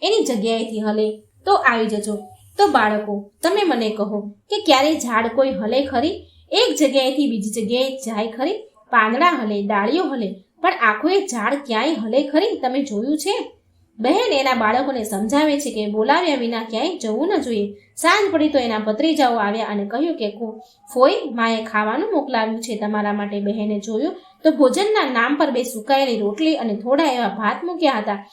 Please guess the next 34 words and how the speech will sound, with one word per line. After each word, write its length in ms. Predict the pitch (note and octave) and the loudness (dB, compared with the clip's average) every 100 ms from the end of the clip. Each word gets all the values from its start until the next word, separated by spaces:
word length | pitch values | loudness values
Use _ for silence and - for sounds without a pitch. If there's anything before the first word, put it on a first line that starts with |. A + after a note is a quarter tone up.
| - - | -20 -2
બહેને 320 | C#4+ G4+ A4 | 2 4 2
આ 200 | E4+ B3 | 2 2
જોઈને 280 | C4 D4 C4+ | 2 0 0
બહુ 300 | A3+ A#3 A3+ | -2 -2 -4
ક્રોધ 260 | G#3 A#3 D#4+ | 0 0 2
આવ્યો 240 | D#4+ E4 | 2 2
અને 140 | A#3 G#3+ | 0 0
એ 100 | G#3+ | -2
માને, 420 | G#3 A3 D4 F4+ - _ _ _ _ _ _ | -2 -2 -4 -6 -14 _ _ _ _ _ _
અને 240 | - C#4+ E4 | -4 0 0
એ 340 | C#4 E4 D#4 | 2 2 2
એના 120 | C#4+ | 0
બાળકોને 500 | A#3 G#3+ B3+ D4 C4 | 0 0 0 -2 -2
બોલી 300 | A3+ A3+ C#4 | -2 0 0
કે, 120 | C#4 | -2
"આ 200 | - B3+ F#4+ | 0 0 2
ભોજનને 420 | D4+ C4+ B3+ C4 | 2 0 -2 -4
આપણી 320 | G#3+ A3 A#3 G#3+ | -4 -4 -4 -6
ઝૂંપડી 420 | A3 G#3 F4 E4+ | -6 -4 0 0
ઉપર 220 | D4 D4 | 2 0
ફેંકી 360 | - G#3+ G#3+ F4 | 0 -6 -2 0
દો." 140 | A#3 - - - | 0 -2 -12 -12
અને 140 | D#4+ G4+ | 0 2
બીજા 340 | C#4 B3+ F4 | 2 2 2
દિવસે 380 | D#4 B3+ C4+ D4 | 2 -2 -2 0
પણ 140 | D#4+ C#4+ | 0 0
એ 100 | C4 | 0
એના 260 | D4 B3+ A#3 | 2 0 0
બાળકોને 460 | G#3+ G#3+ A3 C#4+ | 0 0 0 -2
ભૂખ્યા 380 | E4 G#3+ G#3+ D4 | -2 -4 0 2
લઈને 460 | A#3+ G#3 G#3 A3 C#4 | 2 0 -2 -2 -4
જ 20 | |
સૂઈ 200 | - F4 | -4 -2
ગઈ. 200 | E4 E4+ | -2 -2